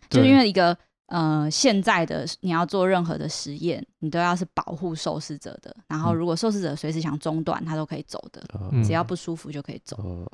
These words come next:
Speaker 1: 所以这也是一个伦理的问题，这样。
Speaker 3: 嗯哼。
Speaker 2: 那他会问四次，如果你四次，就是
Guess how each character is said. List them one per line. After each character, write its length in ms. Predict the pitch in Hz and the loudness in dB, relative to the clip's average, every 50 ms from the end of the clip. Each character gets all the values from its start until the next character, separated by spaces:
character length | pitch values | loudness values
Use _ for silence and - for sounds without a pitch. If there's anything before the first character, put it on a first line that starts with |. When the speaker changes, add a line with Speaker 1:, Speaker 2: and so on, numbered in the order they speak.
| 113 113 | -10 -6
Speaker 1:
所 80 | - 190 | -6 -4
以 40 | |
这 120 | 170 - 185 | -4 -2 -4
也 100 | 151 151 | -4 -4
是 120 | 143 165 | -4 -4
一 40 | 165 | -4
个 80 | 156 151 | -4 -4
伦 220 | 147 151 147 151 | -4 -4 -4 -4
理 120 | 151 147 | -4 -6
的 120 | - - - | -8 -10 -8
问 240 | - 165 151 98 - | -6 -6 -6 -6 -10
题， 260 | - - - - - - | -12 -14 -18 -20 -14 -10
这 80 | - | -8
样。 80 | 196 - | -6 -4
Speaker 3:
嗯 80 | 90 87 95 | -4 -2 0
哼。 60 | 101 - | 4 6
Speaker 2:
那 120 | 160 147 | 6 6
他 160 | 147 165 160 | 8 6 6
会 220 | 147 175 175 160 156 | 8 8 8 8 8
问 300 | 165 165 170 151 135 127 | 8 8 8 8 6 4
四 300 | - - - - 143 117 | 2 0 2 2 2 2
次， 280 | - - - 131 123 - - - - _ _ _ _ _ _ _ _ _ | 2 0 0 0 0 0 -6 -18 -20 _ _ _ _ _ _ _ _ _
如 160 | 156 165 180 | 4 6 6
果 140 | 175 170 139 | 8 8 8
你 120 | 123 120 | 6 6
四 240 | 113 - - 165 151 | 4 6 6 6 6
次， 220 | - - 165 151 | 6 6 6 6
就 160 | 147 - 175 | 6 6 6
是 260 | 170 165 160 160 156 | 6 8 8 6 6